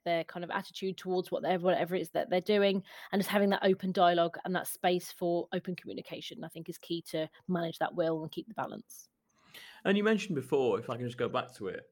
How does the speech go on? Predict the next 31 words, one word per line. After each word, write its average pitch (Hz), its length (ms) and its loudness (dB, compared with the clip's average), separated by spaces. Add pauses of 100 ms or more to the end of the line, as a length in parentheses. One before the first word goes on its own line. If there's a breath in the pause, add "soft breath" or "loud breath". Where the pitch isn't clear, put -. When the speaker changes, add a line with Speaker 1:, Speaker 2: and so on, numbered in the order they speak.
(120)
Speaker 2:
um, 101 560 -6
the - 60 -8
question 123 360 -4
was 117 140 0
around 104 720 0 (960 soft breath)
making 120 400 10
the 113 100 10
candidate 117 400 4
feel 107 160 6
comfortable. 101 460 0 (1300)
So - 120 2
they 107 140 8
can 110 220 0
open 113 260 6
up, 110 320 2
they 107 160 0
can, 98 540 -2 (480)
um, 101 460 -4 (200)
you 101 80 -10
know, 101 100 -2
maybe 101 220 0
talk 101 220 -4
a - 20 -10
bit 104 120 -4
more 85 100 0
openly 101 240 -2
than 101 60 -2
they 98 60 0
would 98 200 0
previously. 98 580 -4 (260 loud breath)
Speaker 1:
Mm-hmm. 226 140 -4